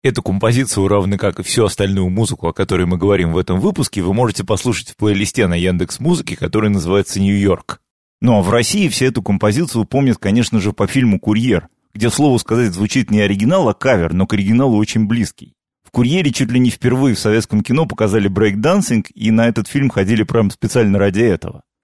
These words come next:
Вообще, международный электробум, наступивший как раз примерно в восемьдесят третьем, восемьдесят четвертом году, во многом связан именно с кино. В эти годы выходит сразу несколько фильмов, которые как раз построены именно на показе брейк-дансинга.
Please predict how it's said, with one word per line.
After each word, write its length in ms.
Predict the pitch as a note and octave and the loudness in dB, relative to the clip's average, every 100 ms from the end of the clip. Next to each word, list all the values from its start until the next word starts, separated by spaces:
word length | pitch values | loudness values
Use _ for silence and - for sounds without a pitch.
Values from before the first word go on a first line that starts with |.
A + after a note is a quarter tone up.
| _ _ _ - | _ _ _ -8
Вообще, 420 | G2 A2+ A2+ D#3+ | 0 0 2 2
международный 720 | A#2 F#2+ G#2 A2+ B2 F#2+ F#2 | 2 2 2 2 2 0 -2
электробум, 600 | F#2+ G#2 - A#2+ D#3 A#3 C3 | -2 -2 -2 -6 -2 0 0
наступивший 580 | - A#2+ D3 C3+ A2 | 0 -4 -2 -2 -2
как 200 | - G2+ | -2 -2
раз 140 | A#2 - | -2 -4
примерно 420 | G#2 G#2+ G2+ F#2+ | -2 0 2 0
в 20 | |
восемьдесят 400 | F#2+ G#2 G2+ - | -2 -2 -4 -2
третьем, 340 | A#2 G#2+ F#2+ F2 | -2 -2 -4 -4
восемьдесят 380 | G2+ G2+ G2 | -4 -4 -6
четвертом 420 | - A#2+ F2 F#2+ F2 | -4 -2 -2 -2 -2
году, 300 | G#2+ G#2 D#2+ | 0 0 0
во 160 | G2 | 0
многом 320 | C#3+ G3 C#3+ | 2 2 0
связан 360 | B2+ C3 A#2+ A2 | -2 0 2 2
именно 220 | A2 G#2+ | 2 2
с 100 | - | -2
кино. 440 | - B2 C3+ D2+ - _ _ _ | -2 0 0 -2 -6 _ _ _
В 120 | A2 | -2
эти 160 | C3+ G#2+ | 0 0
годы 260 | E3 F3+ | 0 0
выходит 320 | A#2+ A2+ C#3+ A2 | 0 0 0 0
сразу 280 | A#2+ G#2 | 0 2
несколько 460 | A2 B2 - - F#2 | 2 0 -4 -10 -14
фильмов, 380 | - G3+ F#3+ A#2+ | -4 0 0 0
которые 380 | G2+ A2 C#3 A#2 | -2 0 0 0
как 180 | F#2+ | -2
раз 160 | A2+ A2+ | -2 -2
построены 680 | - G2+ A#2+ D3 C3 A2 A2 | -2 -2 0 0 2 2 2
именно 280 | B2 G#2 | 2 2
на 140 | G2 F#2 | 0 0
показе 400 | G#2 - A2 F#2+ | -2 0 0 0
брейк-дансинга. 840 | F#2 G2+ G2+ A2+ F2+ - D2+ - | 0 -2 0 0 0 -4 -14 -18